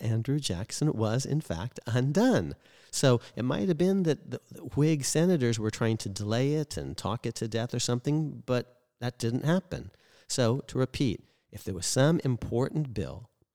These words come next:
that was actually filibustered to death, um, please name it. Point one. Point two, uh, our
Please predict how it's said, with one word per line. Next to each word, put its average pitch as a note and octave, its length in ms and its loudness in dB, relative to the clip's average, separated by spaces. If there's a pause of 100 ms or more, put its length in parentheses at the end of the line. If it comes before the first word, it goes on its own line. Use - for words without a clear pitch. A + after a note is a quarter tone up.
(160)
that F2 80 -10
was F2+ 180 -6
actually A#2+ 680 -2 (260)
filibustered A2+ 540 -2
to - 140 -8
death, F#2+ 340 -4 (500)
um, F2 140 -10 (340)
please A2+ 460 0
name D2+ 260 -2
it. - 240 -20 (840)
Point F#2+ 240 -6
one. F2+ 240 -12 (600)
Point A#2 360 0
two, F2+ 420 -2 (1080)
uh, A2 100 -8 (180)
our A#2+ 340 0